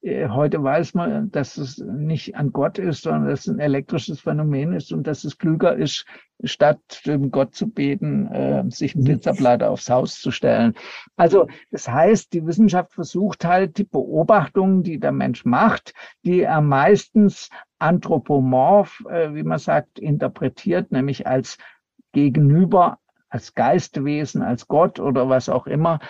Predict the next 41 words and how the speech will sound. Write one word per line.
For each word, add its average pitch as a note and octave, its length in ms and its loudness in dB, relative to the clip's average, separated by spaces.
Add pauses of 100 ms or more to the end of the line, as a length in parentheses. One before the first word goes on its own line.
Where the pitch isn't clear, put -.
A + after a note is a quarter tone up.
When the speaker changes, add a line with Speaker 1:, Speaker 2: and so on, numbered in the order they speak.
(380)
Speaker 1:
wissenschaftlich D#3+ 760 0
zu - 120 -6
untersuchen C#3 640 -2
und C3+ 180 0
herauszufinden, B2+ 800 0
was B2 140 -2
dahinter A#2 400 0
steckt. - 360 -14
Speaker 2:
Mhm. C3 60 2
Speaker 1:
Vor D3+ 80 4
allem F#3 220 4
braucht E3+ 260 2
man E3+ 180 -4
Mittel G#3+ 300 2
dazu. D#3 540 -2
Also D3+ 360 0
Wissenschaft E3+ 480 2
kann E3 140 -4
man E3 160 -4
nicht E3 180 -4
ohne D#3+ 260 -2
Geld F3 340 0
betreiben. C3 560 0
Speaker 2:
Mhm. - 60 -2
Speaker 1:
Und D3+ 300 -4
das D#3 220 0
ist F#3 220 -4
eigentlich D#3 440 -4
das - 200 -10
Hauptproblem D#3+ 800 -2 (340)
der C3+ 440 0
Parapsychologie, D3 1040 -2
äh, C#3 300 -4
dass C#3 260 -4
sie C#3 140 -6
eben, B2+ 540 -4
äh, A2+ 160 -4
zu C3 220 -10
wenig B2+ 340 -2
Fördermittel C#3+ 720 0
hat B2 240 -10